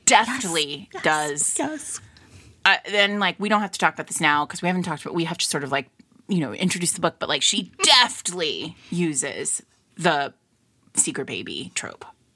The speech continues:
Speaker 1: Like,
Speaker 2: Oh, absolutely.
Speaker 1: there is a remarkable, like, it's remarkable 'cause she does, it's like it's not there and then suddenly it's there.
Speaker 2: So, I don't know, eight hundred minutes in, let's just,
Speaker 1: She's
Speaker 2: like
Speaker 1: good. Maybe, I mean, like, this is my other thing, is, like,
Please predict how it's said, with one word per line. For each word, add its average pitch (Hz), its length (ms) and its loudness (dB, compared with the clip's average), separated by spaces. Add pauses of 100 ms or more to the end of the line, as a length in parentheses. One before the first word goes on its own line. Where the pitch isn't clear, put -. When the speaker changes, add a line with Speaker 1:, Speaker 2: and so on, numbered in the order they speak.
(100)
Speaker 1:
Like, 175 120 8
Speaker 2:
Oh, 202 260 0 (140)
absolutely. 262 480 6
Speaker 1:
there 226 400 4
is 208 180 -2 (200)
a 220 120 8
remarkable, 196 1120 2 (220)
like, 247 200 6
it's - 160 -2
remarkable 214 920 2 (640)
'cause 254 120 6
she 302 140 6
does, 339 240 6
it's 285 140 -2
like 285 160 6
it's - 120 -2
not 247 300 4
there 208 280 6
and 277 220 6
then 196 140 0
suddenly 180 360 -2
it's - 160 -12
there. 147 440 -4 (380)
Speaker 2:
So, 247 480 2 (400)
I 185 120 6
don't 147 100 -2
know, - 200 -6
eight 214 160 4
hundred 180 220 0
minutes 151 260 -2
in, - 180 0
let's 156 220 -2
just, - 120 4
Speaker 1:
She's 285 120 0
Speaker 2:
like 403 140 8
Speaker 1:
good. 240 180 2
Maybe, 285 540 4
I - 100 -2
mean, 254 140 -2
like, 262 240 -6 (100)
this 277 180 0
is - 80 -2
my 220 220 6
other 277 160 2
thing, 156 260 -2
is, 196 140 -6
like, 262 160 -2